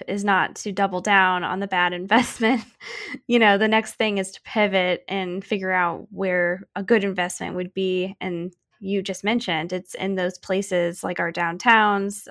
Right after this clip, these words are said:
um, you know, our old town centers, things like that, where you are going to get the biggest bang for your buck in terms of the actual public side of things, the investments that we make collectively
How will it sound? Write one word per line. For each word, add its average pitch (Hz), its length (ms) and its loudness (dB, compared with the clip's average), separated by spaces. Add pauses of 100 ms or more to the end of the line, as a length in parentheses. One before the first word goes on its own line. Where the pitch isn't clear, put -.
um, 170 360 -6 (140)
you 185 120 -6
know, 175 80 -8
our 170 280 -4
old 180 200 -6
town 165 240 -6
centers, 190 500 -2
things 180 260 -8
like 165 160 -12
that, 185 380 6 (540)
where 208 220 4
you 233 280 2
are 220 160 8
going 202 240 2
to 202 80 -4
get 196 260 -2 (180)
the 202 100 0
biggest 202 360 -2
bang 185 200 -2
for 185 120 -8
your 208 120 0
buck 190 420 2 (100)
in 196 80 -8
terms 190 360 -6
of 175 460 -4
the 175 120 -4
actual 175 400 -4
public 202 420 -2
side 175 260 0
of 175 100 -4
things, 180 420 -4
the 180 140 -4
investments 180 600 -6
that 185 180 -6
we 185 100 -6
make 180 260 -6
collectively 180 840 -4